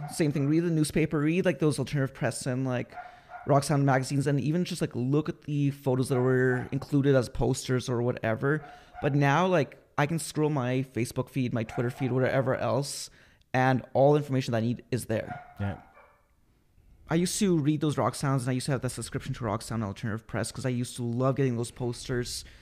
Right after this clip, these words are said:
Speaker 1: seeing, like, the ph-, photographer's, like, view and how they took the photo of whatever
Speaker 2: Yeah.
Speaker 1: show, festival in England,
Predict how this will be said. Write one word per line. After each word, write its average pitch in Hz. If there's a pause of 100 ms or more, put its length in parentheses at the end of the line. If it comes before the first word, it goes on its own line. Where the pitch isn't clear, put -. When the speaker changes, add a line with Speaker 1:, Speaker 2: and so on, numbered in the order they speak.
(120)
Speaker 1:
seeing, 156
like, 143
the 113
ph-, - (120)
photographer's, 123
like, 123
view 123
and 127
how 123
they 120
took 139
the 143
photo 135
of 113
whatever 123
Speaker 2:
Yeah. 113
Speaker 1:
show, 131 (380)
festival 135
in 120
England, 135